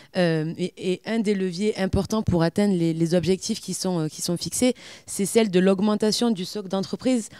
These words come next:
en capacité, euh, d'assurer des travaux de rénovation énergétique et, et performante. Et on voit bien qu'il, il existe un peu un décalage entre une demande de travaux qui est, euh,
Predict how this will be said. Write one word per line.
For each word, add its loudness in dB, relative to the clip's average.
en -2
capacité, 0
euh, 2
d'assurer 2
des 0
travaux 0
de -8
rénovation 0
énergétique 0
et, 0
et 2
performante. -2
Et 10
on 10
voit 6
bien 8
qu'il, -4
il 0
existe 2
un 2
peu 8
un 6
décalage 4
entre 2
une 4
demande 4
de 4
travaux 4
qui 2
est, 4
euh, 2